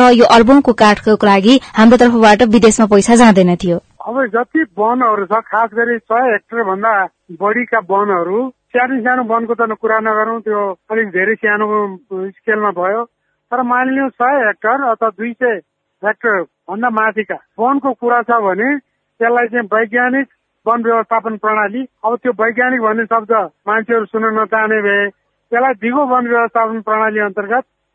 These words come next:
Speaker 2: नै रहेर त्यसको व्यवस्थापन गर्ने हो भने हामीलाई चाहिने बेलामा रुखहरू काट्न, त्यसलाई निकाल्न, कटान मुटान गर्न,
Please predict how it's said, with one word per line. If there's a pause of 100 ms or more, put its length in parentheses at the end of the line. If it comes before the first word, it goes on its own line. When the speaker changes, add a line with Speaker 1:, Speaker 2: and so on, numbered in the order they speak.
(220)
Speaker 2:
नै (140)
रहेर (640)
त्यसको
व्यवस्थापन
गर्ने
हो
भने (760)
हामीलाई
चाहिने
बेलामा
रुखहरू (500)
काट्न, (240)
त्यसलाई
निकाल्न, (640)
कटान
मुटान
गर्न,